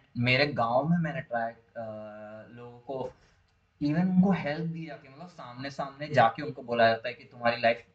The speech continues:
अबे, वो छोड़, Life में एक एन-, मेरे, अ, गांव में एक एनजीओ है, वो actually इन लोगों को रोजगार देता है, हाँ, रोज का, तो भी try नहीं करते वो लोग,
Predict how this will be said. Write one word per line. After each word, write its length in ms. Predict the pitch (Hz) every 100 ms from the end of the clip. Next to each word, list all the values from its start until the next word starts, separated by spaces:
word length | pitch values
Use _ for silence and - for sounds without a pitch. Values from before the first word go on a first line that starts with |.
| _ 131
अबे, 440 | 123 196 220 - _ _ -
वो 240 | 123 160 165
छोड़, 340 | 208 170 117 -
Life 260 | 127 127 -
में 140 | 170 165
एक 60 |
एन-, 240 | 123 117 123
मेरे, 400 | 131 147 160 156
अ, 60 | 117
गांव 400 | 113 113 123 135
में 160 | 143
एक 140 | 160 135
एनजीओ 360 | 117 117 147
है, 240 | 120 107 - _ -
वो 80 | 143
actually 320 | 139 - 165
इन 180 | 170 160
लोगों 180 | - -
को 340 | - 185 - -
रोजगार 500 | - 120 113 143 147
देता 280 | 131 107 110
है, 60 |
हाँ, 300 | 110 165 - 113
रोज 200 | 110 -
का, 420 | 123 165 - _ _ _ _ _ _ -
तो 180 | 139 135
भी 140 | 135 147
try 280 | 135 120
नहीं 140 | 107 107
करते 300 | 104 - 104
वो 80 | 95
लोग, 160 | 92